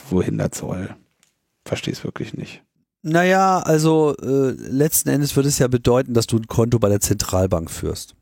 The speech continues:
Speaker 2: So, ne? Und das wäre dann so quasi dein persönliches, äh, Konto. Du würdest halt nicht
Speaker 1: Ja, und die kriegen, die schreiben im Juli darüber, ja, mit irgendwie Key Objectives and Des-, Design Considerations brauchen die zwei Seiten für. <laughs> Ja,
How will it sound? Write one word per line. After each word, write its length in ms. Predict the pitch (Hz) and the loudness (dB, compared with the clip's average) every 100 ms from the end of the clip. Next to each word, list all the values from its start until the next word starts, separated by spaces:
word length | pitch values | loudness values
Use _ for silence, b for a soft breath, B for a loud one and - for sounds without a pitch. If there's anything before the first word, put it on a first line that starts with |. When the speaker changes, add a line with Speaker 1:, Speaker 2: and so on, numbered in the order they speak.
| _ _ - | _ _ -12
Speaker 2:
So, 300 | - 82 - | -8 -6 -4
ne? 140 | 113 | 0
Und 340 | 156 185 120 117 | 0 0 -2 -2
das 140 | - | 2
wäre 180 | 113 110 | 2 4
dann 160 | 107 | 2
so 120 | 110 107 | 0 -2
quasi 380 | - 104 110 | 2 2 4
dein 300 | 110 104 113 | 4 4 2
persönliches, 800 | - 107 110 107 104 - 104 - - | 2 2 2 2 2 0 0 0 -2
äh, 240 | 107 101 95 | 0 2 2
Konto. 480 | - 101 95 80 82 B B B | 0 0 -2 -6 -6 B B B
Du 160 | 104 104 | -2 2
würdest 240 | 113 110 | 2 2
halt 180 | 113 110 | 2 2
nicht 280 | 117 120 - _ _ | 0 -2 -6 _ _
Speaker 1:
Ja, 180 | - 151 | 0 0
und 80 | 143 | 0
die 60 | 143 | -2
kriegen, 320 | - 196 165 | 0 2 2
die 100 | 156 | 0
schreiben 380 | - 160 196 143 | 2 2 2 0
im 220 | 143 147 | 2 2
Juli 640 | 123 151 190 139 143 214 | 0 2 2 2 2 2
darüber, 580 | - 123 127 147 160 - | 2 0 0 0 0 0
ja, 220 | 117 117 | 0 0
mit 400 | 151 127 131 - - | 0 2 2 0 0
irgendwie 680 | 131 131 - 127 123 120 | 2 0 0 2 4 2
Key 380 | - - 165 180 | -2 -2 2 4
Objectives 720 | - 131 - 123 - 147 131 | 4 2 2 -2 0 -2 0
and 180 | - 113 | -2 0
Des-, 220 | 113 - 117 - - | 0 0 -4 -6 -2
Design 460 | 110 104 117 127 147 | 0 4 2 2 -2
Considerations 1120 | - 117 - 113 104 101 101 113 - 127 - | -2 -2 0 2 2 2 0 0 0 -2 0
brauchen 200 | 123 127 | 0 2
die 80 | 104 | -2
zwei 440 | - - 104 117 | -4 -2 0 0
Seiten 440 | 110 98 107 113 | 2 2 0 -2
für. 440 | 98 - 98 92 143 | -8 -4 0 0 -4
<laughs> 40 | _ _ _ _ _ _ _ | _ _ _ _ _ _ _
Ja, 120 | 131 | 0